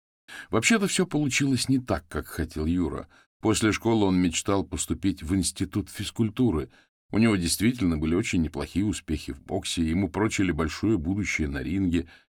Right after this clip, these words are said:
Но судьба распорядилась иначе. Он получил травму на соревнованиях и оказался в университете на юридическом, где спортсмены тоже были очень нужны.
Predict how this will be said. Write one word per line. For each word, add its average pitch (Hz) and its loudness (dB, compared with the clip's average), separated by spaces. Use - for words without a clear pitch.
Но 180 2
судьба 147 2
распорядилась 110 2
иначе. 65 -6
Он 135 2
получил 127 4
травму 98 2
на 90 2
соревнованиях 98 0
и - 0
оказался 135 2
в 101 2
университете 98 0
на 98 2
юридическом, 117 -2
где 110 2
спортсмены 147 0
тоже 123 0
были 98 2
очень 85 -2
нужны. 85 0